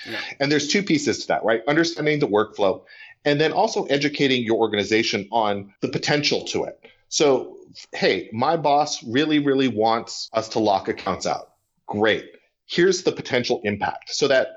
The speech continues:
Speaker 2: you're not the bad guy, right? You have full buy-in on what's happening. I'm locking out our C F O because he accessed a particular file share from a public Wi-Fi.
Speaker 1: Mm-hmm. Yeah,
Speaker 2: So
Speaker 1: and I,
Speaker 2: that he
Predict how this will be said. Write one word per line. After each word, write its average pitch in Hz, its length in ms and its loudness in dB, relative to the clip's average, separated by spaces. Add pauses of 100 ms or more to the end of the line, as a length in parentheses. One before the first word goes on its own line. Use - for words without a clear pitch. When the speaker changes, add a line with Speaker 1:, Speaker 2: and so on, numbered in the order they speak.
Speaker 2:
you're 143 380 4
not 123 500 0
the 120 60 -6
bad 110 300 4
guy, - 300 -6
right? 98 380 0
You 117 280 0
have 127 200 0
full 147 300 0
buy-in 92 560 0 (120)
on 95 220 -2
what's 101 240 0
happening. - 480 -2 (320)
I'm 123 200 2
locking 110 520 0
out 104 160 4
our 95 120 2
C 107 240 2
F 95 140 -2
O 90 380 2
because 110 240 0
he 113 160 2
accessed 104 600 0 (100)
a 104 100 0
particular 113 420 0
file 107 280 2
share 92 360 2 (320)
from 107 320 0
a 95 80 -2
public 98 300 -2
Wi-Fi. 85 540 -4 (120)
Speaker 1:
Mm-hmm. 120 480 -4 (680)
Yeah, 269 120 0
Speaker 2:
So 247 120 4
Speaker 1:
and 233 100 0
I, 240 80 2
Speaker 2:
that 247 180 0
he 123 680 -10